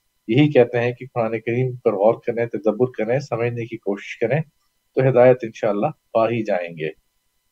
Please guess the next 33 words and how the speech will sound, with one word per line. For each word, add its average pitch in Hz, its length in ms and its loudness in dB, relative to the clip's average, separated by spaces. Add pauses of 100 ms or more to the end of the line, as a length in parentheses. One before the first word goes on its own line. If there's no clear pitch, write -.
(220)
تو 143 80 4
انصر 143 200 4
صاحب 170 320 6
کو 165 100 2
خوش 156 200 2
آمدید 160 400 4
کہتے 147 260 4
ہیں 147 160 2
اور 143 160 4
پہلے 131 320 0
پوچھتے 127 380 -6
ہیں 117 240 -2
کہ 123 140 -2
آج 104 320 2
کا 113 200 2
موضوع 98 540 -4
کیا 139 280 4
ہے 139 180 4 (880)
خصوصی 135 360 0
طور 143 220 6
پر، 156 220 2
اور 135 120 2
پھر - 180 -2
گفتگو 123 500 0
کے 113 100 -6
سلسلے 110 460 -4
کو 120 160 4
اور 120 80 6
موضوع 104 340 -6
کو 104 180 -2
آگے 95 180 -4
بڑھاتے 87 440 -8
ہیں۔ 87 200 -10